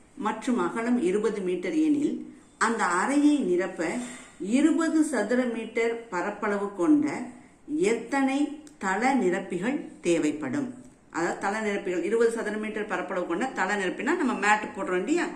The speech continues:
அதுதான் சொல்லியிருக்காங்க இங்க. அறையினுடைய நீளம் முப்பது மீட்டர், அகலம் இருபது மீட்டர். அப்ப இதுக்கு அறையினுடைய பரப்பளவு நம்ம கண்டுபிடிக்கணும். அறையின்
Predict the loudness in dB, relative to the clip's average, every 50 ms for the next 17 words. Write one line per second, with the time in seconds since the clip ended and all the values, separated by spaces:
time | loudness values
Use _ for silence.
0 | -12 -16 -18 -14 -6 -4 -2 0 0 0 0 -2 -4 -4 -4 -6 -6 -6 -6 -6
1 | -6 -6 -6 -6 -6 -8 -10 -14 -18 -20 -20 -20 -20 -20 -20 _ _ -8 -6 -4
2 | -2 -2 -2 -2 -2 0 0 0 0 0 0 0 2 2 2 2 0 0 0 0
3 | 0 2 2 2 2 2 0 -2 -2 -4 -6 -14 -20 -20 _ -8 -6 -4 0 2
4 | 2 2 2 2 2 2 2 4 2 4 4 4 4 2 0 -2 -6 -8 -10 -14
5 | -18 -20 -20 -18 -12 -8 -4 0 2 2 2 0 -4 -4 -4 -4 -4 -6 -10 -16
6 | -12 -4 0 2 4 6 6 8 8 8 6 6 4 4 4 2 2 0 -2 -6
7 | -12 -14 -4 2 4 4 6 6 4 2 4 2 4 4 4 2 0 0 0 -2
8 | -2 0 0 0 0 0 0 -2 -2 -2 -4 -6 -8 -12 -18 -20 -20 -20 -20 _
9 | -20 -20 -20 _ -20 _ _ _ _ _ _ _ _ _ _ _ _ -20 -12 -8
10 | -4 -4 -2 0 0 0 0 2 2 2 2